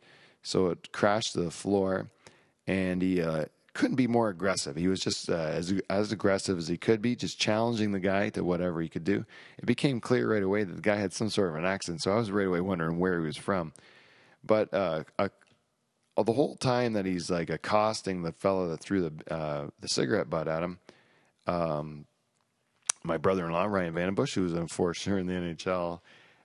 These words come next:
uh, and quite a tough man, like, really, to be honest, he made a living of, out of, uh, beating up guys that are way bigger than him,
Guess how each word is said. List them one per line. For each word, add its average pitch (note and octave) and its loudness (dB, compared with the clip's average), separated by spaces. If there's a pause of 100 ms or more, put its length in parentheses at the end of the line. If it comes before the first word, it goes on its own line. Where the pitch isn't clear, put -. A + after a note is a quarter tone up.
(140)
uh, E2 -4 (260)
and A2 0
quite C#3 0
a G2 2
tough - -2
man, F#2+ 0
like, F2 -4
really, F#2 4
to F2+ -2
be E2+ -2 (300)
honest, F#2 0
he F#2+ 0
made F2+ 0
a E2 0
living F#2+ 0
of, E2+ -2 (100)
out E2 0
of, D#2+ -4
uh, D#2 0 (220)
beating F#2 2
up D#2 -2
guys E2+ 0
that E2+ -2
are D2+ 0
way E2+ 2
bigger E2+ -2
than F#2+ 0
him, C3+ -2